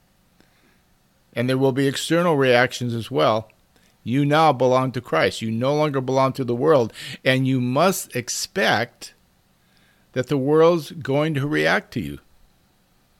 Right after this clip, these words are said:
But you have this glorious promise here today that God himself is your comfort.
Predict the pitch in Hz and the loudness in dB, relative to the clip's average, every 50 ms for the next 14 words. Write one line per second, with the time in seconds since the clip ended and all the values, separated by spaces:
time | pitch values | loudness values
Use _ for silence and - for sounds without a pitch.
0 | _ _ _ _ _ _ _ _ _ _ _ _ _ _ _ _ _ _ _ _ | _ _ _ _ _ _ _ _ _ _ _ _ _ _ _ _ _ _ _ _
1 | _ _ _ _ _ _ _ _ - - 131 - - 156 131 135 175 180 165 151 | _ _ _ _ _ _ _ _ -6 -6 -4 -2 0 0 0 2 0 0 0 0
2 | 135 - - - _ _ - - 135 143 151 180 196 202 202 190 - - _ - | -4 -4 -6 -14 _ _ -8 -6 -4 -2 0 0 0 0 0 -2 -4 -8 _ -10
3 | 135 139 143 139 117 92 - - - 73 67 67 - _ - - - - - - | -8 -8 -6 -6 -6 -8 -10 -10 -12 -12 -12 -14 -18 _ -20 -20 -20 -20 -20 -20
4 | _ _ _ _ _ _ _ _ _ _ _ _ _ _ _ _ _ _ _ _ | _ _ _ _ _ _ _ _ _ _ _ _ _ _ _ _ _ _ _ _
5 | _ _ - 110 113 107 104 - 139 151 170 190 202 180 165 170 175 165 - - | _ _ -8 -8 -8 -8 -6 -4 -2 0 2 2 0 0 0 -2 -2 -4 -4 -4
6 | - 170 160 123 104 104 - - _ - - 180 190 175 147 135 113 113 127 123 | -2 0 0 0 -2 -4 -8 -14 _ -6 0 2 4 4 4 2 0 -2 -2 -4
7 | 131 - - 151 151 139 - - - - - | -4 -4 -6 -8 -6 -6 -8 -10 -12 -12 -18